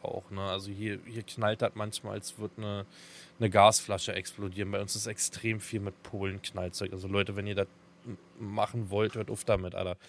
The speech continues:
Wirklich so gefährlicher Scheiß, braucht kein Mensch, ist laut und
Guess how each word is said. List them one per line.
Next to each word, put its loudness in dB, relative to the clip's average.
Wirklich 2
so 6
gefährlicher 4
Scheiß, 4
braucht -4
kein 4
Mensch, -4
ist -4
laut 4
und -4